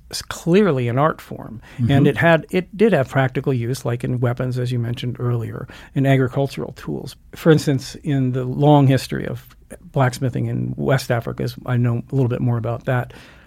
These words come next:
Speaker 1: there was nothing they made that wasn't beautiful. There, in fact, the, I don't think that the idea of making something that wasn't beautiful even occurred to anyone. We've, we've, we've diced and sliced and decided from, you know,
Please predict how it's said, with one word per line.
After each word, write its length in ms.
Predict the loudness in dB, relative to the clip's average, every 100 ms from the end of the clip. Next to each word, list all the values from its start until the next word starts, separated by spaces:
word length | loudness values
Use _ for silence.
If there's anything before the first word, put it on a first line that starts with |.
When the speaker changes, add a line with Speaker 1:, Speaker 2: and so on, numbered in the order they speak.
| -20 -16
Speaker 1:
there 300 | -6 4 6
was 200 | 8 6
nothing 440 | 4 4 4 0 -4
they 120 | -4
made 260 | -2 -2 -2
that 120 | -4
wasn't 300 | -4 -4 -8
beautiful. 500 | -4 -4 -4 -12 -20 -20 -20 -20 0
There, 120 | 2
in 200 | 4 4
fact, 240 | 6 4 4
the, 300 | 0 0 0 -4
I 120 | 0
don't 260 | 2 2 2
think 240 | 0 0
that 100 | 0
the 100 | -4
idea 420 | -2 0 2 2 2
of 80 | 0
making 280 | 0 0
something 320 | -2 -4 -2 -4
that 140 | -2
wasn't 280 | 0 0 -2
beautiful 420 | -2 -2 -4 -2
even 180 | -2 -4
occurred 440 | -8 -2 0 0
to 80 | -2
anyone. 500 | -8 -12 -14 -18 -20 -20 -20 -20 -20 -2
We've, 260 | 4 4 2
we've, 340 | 2 2 0 -6
we've 360 | 0 0 0 2
diced 380 | 4 4 0 -4
and 140 | -4
sliced 480 | 0 2 2 0 -2
and 160 | -4
decided 500 | -4 0 2 2 0
from, 340 | -2 -6 -4 -2
you 100 | -2
know, 220 | -2 -4